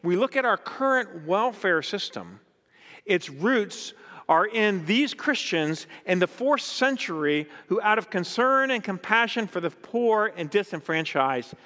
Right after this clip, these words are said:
established the first public welfare system and hospital. What we enjoy today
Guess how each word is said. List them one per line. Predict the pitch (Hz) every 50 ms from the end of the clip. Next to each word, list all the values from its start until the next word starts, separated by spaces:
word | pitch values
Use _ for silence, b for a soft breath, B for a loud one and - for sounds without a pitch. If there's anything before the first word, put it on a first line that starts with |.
| B B B
established | 147 - - - 180 160 160 160 151 131 123 - - - -
the | - 127
first | - - 151 135 123 - - - _
public | - - 131 123 110 -
welfare | 117 113 110 107 - 110 104
system | - - 107 - - 98 98 b b b b b b
and | - 104
hospital. | 107 110 104 - - - - _ _ _ _ _ _ _ _ _ _ _ _ _ _ _ _ _ b b b b b b
What | - 143 165 170
we | 180 170 170
enjoy | 156 143 156 160 156 147
today | 139 143 139 135 123 113 104 98